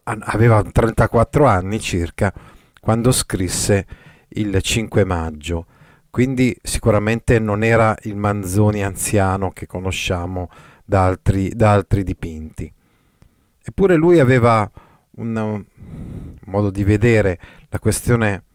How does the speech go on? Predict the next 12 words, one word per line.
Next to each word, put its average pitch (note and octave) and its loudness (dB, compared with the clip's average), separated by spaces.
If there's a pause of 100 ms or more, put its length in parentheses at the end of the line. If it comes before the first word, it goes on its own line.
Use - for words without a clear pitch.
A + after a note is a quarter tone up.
(480)
e - -10
quindi G2+ -2
la, F2 -2
la G#2 -2
persona, G#2+ 0
la F#2 -2
figura G2+ 0
di, F2 -6
di F#2 -6
Napoleone B2+ -2
che - -8
noi G2+ -2